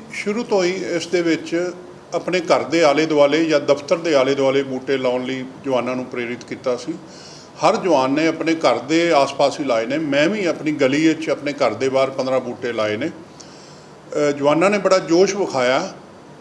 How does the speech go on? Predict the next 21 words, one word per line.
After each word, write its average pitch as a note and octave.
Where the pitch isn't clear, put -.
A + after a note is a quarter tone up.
ਜਿਸ E3+
ਦੇ G3
ਵਿੱਚ F#3+
ਉਹਨਾਂ F#3+
ਨੂੰ F3
ਦਸ E3+
ਬੂਟੇ F3+
ਲਾਉਣ D#3+
ਲਈ E3+
ਕਿਹਾ D#3
ਗਿਆ D#3
ਸੀ, E3+
ਜਿੰਦੇ E3+
ਵਿੱਚੋਂ E3+
ਤੀਹ G3
ਚਾਲੀ F#3+
ਪਰਸੈਂਟ, D#3+
ਚਾਰ D#3+
ਸੌ F3+
ਮੁਲਾਜ਼ਮਾਂ D#3+
ਨੇ D#3